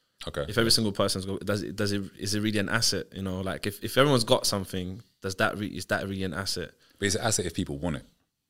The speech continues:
Speaker 2: Mm, and this, this, this, this is, this is the point I'm kinda getting to. Like a lot of the assets that exist in the world at the moment, some of them shouldn't even be assets in first place, anyways.
Speaker 1: And I think that's what you'll
Speaker 2: Yeah.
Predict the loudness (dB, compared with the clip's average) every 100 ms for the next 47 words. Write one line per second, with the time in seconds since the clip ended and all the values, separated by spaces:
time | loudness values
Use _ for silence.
0 | -4 2 4 4 4 4 6 6 8 6
1 | 8 6 6 4 6 6 4 4 6 8
2 | 8 6 4 2 4 2 2 2 0 0
3 | 0 4 6 6 6 4 2 2 2 2
4 | 0 -2 0 2 2 -2 -8 -4 -2 -2
5 | 0 -2 0 0 0 -2 0 0 0 2
6 | 4 4 2 2 0 -2 -2 -2 -2 -2
7 | -4 -6 -4 -4 -4 -4 -4 -4 -6 -12
8 | _ _ _ _ 0 2 2 2 2 2